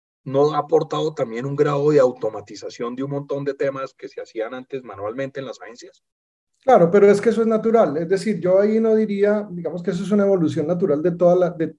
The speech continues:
Speaker 2: de todo el mundo, de todas las empresas, en todas las, en todas las industrias. El tema de evolucionar desde el trabajo manual al trabajo automatizado, pues se da en los supermercados, se da en las compañías de producción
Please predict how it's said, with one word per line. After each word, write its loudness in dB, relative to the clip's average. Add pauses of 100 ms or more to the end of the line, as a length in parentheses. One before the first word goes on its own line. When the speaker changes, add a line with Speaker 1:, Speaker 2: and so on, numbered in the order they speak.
Speaker 2:
de 0
todo 2
el 4
mundo, 6
de 4
todas -2
las -2
empresas, -2
en -2
todas 2
las, 2
en -16
todas 2
las 2
industrias. -2 (360)
El -6
tema 4
de 4 (280)
evolucionar 2
desde 2
el -4
trabajo 2
manual 0
al 0
trabajo -2
automatizado, -2
pues -2
se -2
da 2
en -2
los 0
supermercados, 0
se -4
da 2
en -2
las -2
compañías -4
de -2
producción 0